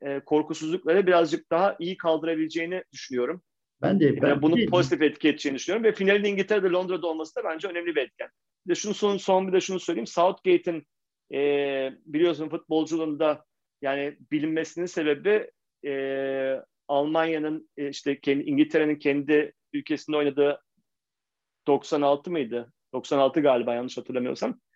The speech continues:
Speaker 1: Avrupa Şampiyonası'nda yarı finalde kaçırdığı penaltıdır. Orada bir böyle vatan haini olmuştu. Bir böyle kariyerinin dibini yaşamıştı. Şimdi kendi ülkesinde kupayı kaldırmak da o anlamda bir,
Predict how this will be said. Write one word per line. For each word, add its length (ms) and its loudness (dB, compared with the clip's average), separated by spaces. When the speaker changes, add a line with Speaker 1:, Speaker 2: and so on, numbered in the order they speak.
Speaker 1:
Avrupa 340 4
Şampiyonası'nda 920 -2
yarı 200 4
finalde 400 0
kaçırdığı 460 -4
penaltıdır. 640 -2
Orada 340 0
bir 120 -4
böyle 220 2
vatan 300 0
haini 380 -2
olmuştu. 440 -10
Bir 60 -10
böyle 180 -2
kariyerinin 500 0
dibini 240 0
yaşamıştı. 600 -4
Şimdi 480 2
kendi 320 4
ülkesinde 880 2
kupayı 360 -4
kaldırmak 640 -2
da 140 -2
o 120 -2
anlamda 640 -4
bir, 240 -6